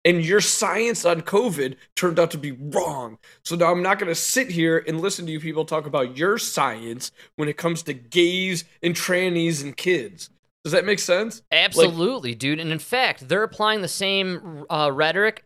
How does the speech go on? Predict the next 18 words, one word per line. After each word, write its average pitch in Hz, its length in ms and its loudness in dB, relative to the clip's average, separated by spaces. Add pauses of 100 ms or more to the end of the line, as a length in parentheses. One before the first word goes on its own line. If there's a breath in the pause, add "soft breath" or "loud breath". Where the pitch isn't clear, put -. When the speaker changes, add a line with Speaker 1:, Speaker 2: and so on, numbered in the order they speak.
Speaker 2:
and 156 180 -2
the 151 40 -4
same, 175 840 0
uh 139 60 -10
Speaker 1:
Same 208 460 0
thing, 240 220 0
where 170 120 4
I 185 80 6
just 196 160 -2
want 214 160 4
everybody 202 340 0
to 190 120 -2
live 190 360 0
and 147 80 -12
be 160 140 -10
happy 180 480 -6
and 117 100 -6
everything. 156 240 -2